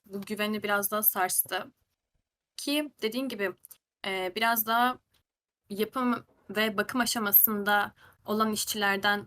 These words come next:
sorumlu tutuluyor bunlar biliyorsun ki. Bakımları umarım, e, düzenli bir şekilde yapılıyordur ki, e, benim de duyduğuma, gördüğüme göre bakımları düzenli bir şekilde yapılmış fakat,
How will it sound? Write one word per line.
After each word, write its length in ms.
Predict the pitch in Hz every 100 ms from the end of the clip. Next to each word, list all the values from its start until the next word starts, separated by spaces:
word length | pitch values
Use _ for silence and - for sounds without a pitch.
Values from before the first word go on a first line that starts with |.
| -
sorumlu 640 | - - 190 180 175 170
tutuluyor 460 | 165 - - 180 160
bunlar 340 | 165 160 165
biliyorsun 540 | 165 165 165 - 160 160
ki. 340 | 190 208 294 - _ _ _
Bakımları 500 | 202 196 233 233 240
umarım, 460 | 233 233 226 247 - _ _ _ - _ _ _
e, 260 | 185 180 180
düzenli 380 | 202 214 220 226
bir 60 |
şekilde 340 | - 226 220 226
yapılıyordur 680 | 220 226 247 254 247 233
ki, 360 | - 277 285 359 - - _ _ -
e, 120 | 196
benim 140 | 226 247
de 100 | 220
duyduğuma, 400 | 220 214 226 247
gördüğüme 520 | 226 208 208 226 254
göre 260 | 247 254 247
bakımları 380 | - 233 254
düzenli 240 | 226 240 254
bir 80 | 269
şekilde 280 | 269 220
yapılmış 420 | 220 247 247 247 -
fakat, 640 | 269 269 320 - -